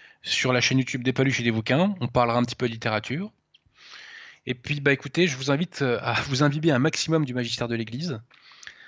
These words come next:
parce que ça permet de réfuter un certain nombre, euh, de, de mensonges, de mensonges théologiques et politiques actuels.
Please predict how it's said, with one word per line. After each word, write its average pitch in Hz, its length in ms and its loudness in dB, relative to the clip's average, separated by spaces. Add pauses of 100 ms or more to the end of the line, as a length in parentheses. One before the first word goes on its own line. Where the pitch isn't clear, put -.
(340)
parce - 160 -4
que - 80 -2
ça 165 120 2
permet 147 300 4
de 135 80 0
réfuter 123 540 0
un 131 60 2
certain - 280 -2
nombre, 120 320 0
euh, 107 220 2
de, 107 240 -8
de 113 100 2
mensonges, 123 500 2 (120)
de 107 80 -8
mensonges 117 380 -2
théologiques 117 460 0
et 120 40 -4
politiques - 340 -8
actuels. - 320 -12